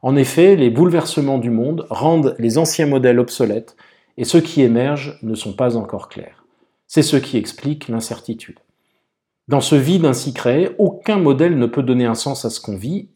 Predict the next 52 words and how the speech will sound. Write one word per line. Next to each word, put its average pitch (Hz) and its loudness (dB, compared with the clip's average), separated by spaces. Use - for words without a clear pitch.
et 120 -4
quand 131 -6
on 120 -2
ne 110 -2
peut 208 0
pas 190 0
donner 135 -2
un 117 -2
sens 120 -8
à 113 -6
ce - -12
qu'on 95 -12
vit, 147 -12
il 113 -2
ne 120 0
reste 117 -4
que - 0
le 147 2
désespoir 120 -2
ou 113 0
la 107 -2
violence, 117 -10
ou 196 6
l'appel 160 4
à 113 2
un 110 -2
sauveur 143 2
qui - -6
viendra, 123 0
avec 110 -6
des 110 -2
modèles 113 0
mentaux 110 -2
tout 107 -2
prêts, 113 -8
combler 160 4
le 143 8
vide 143 -2
et 127 2
soulager 110 -4
tout 120 -8
le 90 -10
monde. 76 -18
La - -12
situation 147 -2
actuelle 117 -6
est 127 -4
ainsi 113 -6
grosse 113 -2
d'immenses 127 -2
risques 151 -4
politiques 127 -8